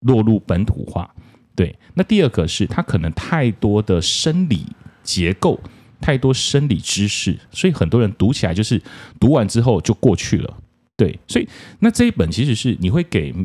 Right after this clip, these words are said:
Speaker 1: 你会在每一个故事里面给一些建议，对，然后在每一个故事里面提供一些你自己经验、你的想法，或是你在，你在处理的方式。对，它可能不一定是，呃，百分之百一定要这样做，对，但是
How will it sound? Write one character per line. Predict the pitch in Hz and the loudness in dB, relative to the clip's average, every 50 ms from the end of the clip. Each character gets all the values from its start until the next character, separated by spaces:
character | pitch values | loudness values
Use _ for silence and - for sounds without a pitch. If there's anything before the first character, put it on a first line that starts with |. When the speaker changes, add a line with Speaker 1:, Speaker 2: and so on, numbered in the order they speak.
| - | -4
Speaker 1:
你 | - 185 185 | -2 0 2
会 | 156 190 | 2 2
在 | 226 208 185 | 2 0 0
每 | 165 117 95 | 0 0 0
一 | 80 101 | 0 0
个 | - 87 | -2 -2
故 | - - 120 104 | -2 0 -2 -2
事 | - - 107 | -2 -2 -4
里 | 82 78 | -2 -2
面 | 92 95 | -2 -4
给 | - - 73 | -4 -4 -6
一 | 78 | -8
些 | - - 90 82 | -6 -4 -6 -4
建 | - - 85 78 - | -2 -2 -4 -4 -4
议， | 80 - - - _ _ _ _ _ _ _ _ _ - - | -8 -10 -10 -12 _ _ _ _ _ _ _ _ _ -4 -2
对， | 101 90 80 76 80 - | 0 0 0 -2 -6 -4
然 | 85 | -2
后 | 90 | -2
在 | 92 - 123 | 0 0 0
每 | 120 98 80 | 0 0 0
一 | 80 | 0
个 | 80 80 | -2 -2
故 | - 92 90 | 0 0 -2
事 | - - - 90 | -2 -2 -2 -4
里 | 82 - | -4 -2
面 | - 87 87 80 76 | -2 -2 -2 -2 -2
提 | - - 82 | -4 -6 -2
供 | 76 92 90 101 | 0 0 0 0
一 | 101 | -2
些 | 92 - - - 90 87 90 85 | -2 -4 -4 -2 -2 0 0 -2
你 | 87 87 80 | -2 -2 -4
自 | - - - | -4 -4 -6
己 | 113 - - - - | -6 -6 -6 -8 -8
经 | - - - 92 95 104 | -6 -2 0 0 2 2
验、 | 101 104 92 87 | 2 0 0 0
你 | 85 82 | -2 -2
的 | - 69 | -4 -6
想 | - - - 82 78 95 | -6 -6 -6 -4 -4 -4
法， | - - 90 69 | -4 -4 -6 -4
或 | - 87 92 | -2 -2 -2
是 | 90 - 101 | -2 -2 -2
你 | 90 85 | -2 -2
在， | 76 - - 101 90 80 76 - - - - | -2 -2 -2 -2 -2 -2 -4 -8 -14 -10 -6
你 | - 87 80 | -2 0 0
在 | 98 117 | 0 0
处 | 107 - - - 85 98 | 0 -2 -2 -2 0 0
理 | 107 92 78 | 0 0 0
的 | - 80 71 60 | -2 -4 -4 -4
方 | - - 95 87 92 | -4 -4 -4 -2 -2
式。 | 95 - - - - - - - - _ _ _ _ _ | -4 -6 -6 -6 -6 -8 -8 -12 -20 _ _ _ _ _
对， | - 101 85 69 - - - - | 0 0 0 0 -4 -10 -8 -4
它 | - 247 | -2 0
可 | - - 117 | 0 0 0
能 | 85 85 87 | 0 0 -2
不 | - - - - | 0 0 0 0
一 | 104 | 0
定 | 131 135 117 | 0 0 0
是， | 107 - - 123 95 92 - - - - - - - - - _ _ _ _ | 0 0 0 0 0 -2 -4 -10 -20 -20 -20 -20 -20 -20 -20 _ _ _ _
呃， | - 92 87 85 87 - | -2 0 0 0 0 -2
百 | - 95 | -2 -2
分 | 95 127 | -2 0
之 | 156 160 | -2 -2
百 | 151 104 85 | -2 -2 0
一 | |
定 | 82 113 | 0 0
要 | 104 | 2
这 | - | 2
样 | 107 101 | 0 2
做， | - 113 92 - - _ _ _ _ _ _ _ _ _ _ _ _ | 2 0 0 -2 -4 _ _ _ _ _ _ _ _ _ _ _ _
对， | - - 78 82 | -2 0 0 0
但 | 143 160 | 0 0
是 | 156 180 | 0 -2